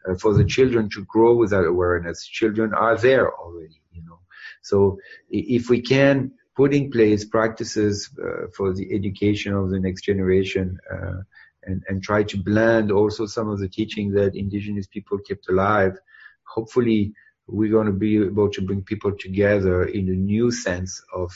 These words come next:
togetherness and a new sense of a collective awareness of a living reality around us, uh, which I think for all the challenges of the future in terms of environment and, and also, uh, cultural challenges, uh, it would be quite amazing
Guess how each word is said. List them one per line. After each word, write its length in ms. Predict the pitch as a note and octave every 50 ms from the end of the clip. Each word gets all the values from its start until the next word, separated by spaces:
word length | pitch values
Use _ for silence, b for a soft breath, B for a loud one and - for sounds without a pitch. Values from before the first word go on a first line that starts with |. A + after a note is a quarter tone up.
| - _ _
togetherness 800 | - F#2+ F#2 G2+ G2 F#2+ F#2+ F#2+ E2 D#2+ D#2+ D#2 - - - - -
and 120 | F#2+ F#2+
a 40 | F#2+
new 220 | F#2+ F#2+ G2+ G#2
sense 320 | G2+ - - F#2+ F#2 F#2 -
of 100 | F2+ F#2 -
a 60 | F2+
collective 520 | - - F2+ F2 F2+ F2+ F2+ _ - F2+ -
awareness 640 | F2+ F2+ F2+ F#2 F2+ F2+ F2 E2+ E2 E2+ E2 - - F2+
of 140 | E2+ D#2+ - -
a 40 | F2
living 320 | F2+ F2+ F2+ F#2 F2+ F2
reality 540 | E2+ E2+ F2 F2 F2 F2 F2+ F2+ _ F#2+ F#2+
around 340 | F2+ E2+ F2 F#2+ G#2 G#2 -
us, 320 | E2 - - - - - _ _ _ B B B B B B B _ _ -
uh, 160 | F2 F2+ F2+
which 260 | F2+ F2+ F2+ F#2 -
I 100 | G2 F#2+
think 240 | F#2 F#2+ G2+ F#2+ -
for 100 | G2 F#2+
all 200 | - G#2 G#2+ G2+
the 120 | G2+ G#2
challenges 560 | G2 - G#2+ G#2 G#2+ G#2+ G#2 G#2 A2 A2 G#2+
of 140 | A2 G#2 G2
the 100 | G#2 G2
future 420 | G2 - A2 G2+ F#2+ - G2+ G2+ G2
in 140 | G2 F#2+
terms 180 | F#2+ F#2+ F#2+ F#2
of 100 | F#2+ F#2 -
environment 680 | F#2+ F#2 F#2+ F#2 F#2 G2 G2+ G2+ G2+ G2+ G2+ G2 F#2+ -
and, 200 | G#2 G2+ G2+ G#2 B B B B B B B B _ -
and 280 | - G#2+ G#2+ G#2+ G#2 G#2
also, 640 | - - A2 A2 G#2+ G#2+ - - A2+ G#2 G#2 G#2
uh, 260 | G2+ G2 G2 G2 F#2+ F#2 -
cultural 300 | - B2 B2 - A2+ G2+
challenges, 760 | F#2+ - G2 F#2+ F#2+ F#2+ F#2 F#2 F#2 F#2 F2+ F2 F2+ - - - _ _ _ _ _ _ _ _ -
uh, 380 | F#2 F#2 F2+ F2+ F2 F2 - - -
it 60 | G2+
would 160 | F#2+ F#2+ F#2+
be 120 | F#2 F#2+ F#2
quite 220 | - - F#2+ F#2+
amazing 580 | F#2 F2+ F#2 F#2+ G2+ G2+ G2 F#2+ F2 F2 F2